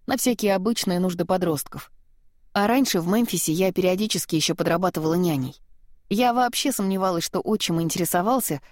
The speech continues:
сколько денег мама нам давала. Тот, в принципе, был своеобразным человеком. Умным, конечно, но молчаливым и отрешённым. В нём не было ничего плохого, не поймите меня неправильно,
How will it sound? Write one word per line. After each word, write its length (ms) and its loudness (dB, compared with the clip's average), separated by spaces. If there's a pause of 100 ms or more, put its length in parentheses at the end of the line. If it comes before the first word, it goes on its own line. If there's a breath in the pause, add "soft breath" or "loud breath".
(100)
сколько 360 -2
денег 420 0
мама 260 2
нам 180 0
давала. 480 -2 (1160)
Тот, 180 -4
в 80 -18
принципе, 400 -2
был 180 -2
своеобразным 640 0
человеком. 560 -4 (360)
Умным, 320 2
конечно, 420 -2
но 140 2
молчаливым 640 2
и 80 -2
отрешённым. 680 -2 (440)
В 80 0
нём 180 2
не 120 2
было 200 2
ничего 380 2
плохого, 460 0
не 120 0
поймите 400 0
меня 220 2
неправильно, 600 0